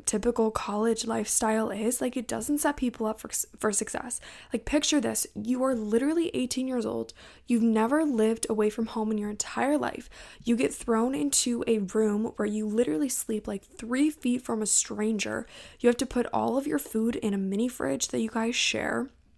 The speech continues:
if you even have a mini fridge. And then you get to go to the dining hall. Luckily at my school, my freshman year dining hall was actually pretty good. It could always have been better though. There was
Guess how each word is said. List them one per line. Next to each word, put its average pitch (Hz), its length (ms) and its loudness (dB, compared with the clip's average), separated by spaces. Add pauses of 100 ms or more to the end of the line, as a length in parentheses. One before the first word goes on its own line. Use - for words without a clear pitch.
(760)
if 269 120 6
you 262 160 0
even 233 200 0
have 240 260 0
a 214 60 0
mini 196 180 -2
fridge. 208 500 -4 (680)
And 240 240 4
then 247 160 4
you 302 100 2
get 311 160 0
to 294 80 0
go 269 120 6
to 269 60 4
the 285 80 0
dining 226 300 2
hall. 214 340 0
Luckily 240 480 0
at - 120 -2
my 208 560 -4
school, 208 400 2
my 220 160 -4
freshman 214 420 -6
year 220 120 -4
dining 220 320 -6
hall 262 220 -4
was 285 140 -2 (180)
actually 233 420 -4
pretty 214 260 -4
good. 226 340 0 (460)
It 233 60 -2
could 277 180 2
always 277 300 2
have 269 180 -4
been 226 180 2
better 220 420 -6
though. - 220 -12 (260)
There 254 140 6
was 262 260 6